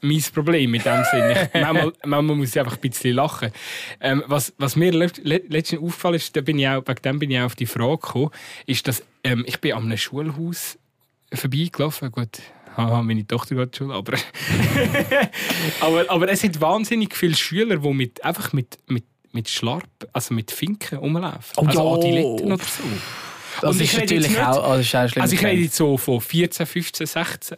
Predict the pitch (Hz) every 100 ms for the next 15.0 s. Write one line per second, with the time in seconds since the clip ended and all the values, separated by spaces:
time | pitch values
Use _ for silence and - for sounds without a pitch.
0 | _ - 123 123 110 131 139 113 135 196
1 | 233 95 92 95 110 151 - 123 127 147
2 | 208 - - 151 147 - - - - -
3 | 127 143 135 - - 190 190 233 269 -
4 | 175 196 233 254 226 233 233 196 190 175
5 | 170 180 208 214 214 202 - - - -
6 | 139 160 - - - 160 185 196 170 -
7 | 156 147 151 151 - - 190 185 190 175
8 | 170 175 170 - - 165 - 165 165 139
9 | 131 - - 117 131 160 160 - 147 120
10 | 110 - 117 123 139 107 110 - 143 185
11 | 160 160 143 139 139 127 127 - - -
12 | - - - - 117 117 143 - 131 113
13 | 104 - _ _ _ - - - - -
14 | 139 151 151 165 180 156 202 180 113 170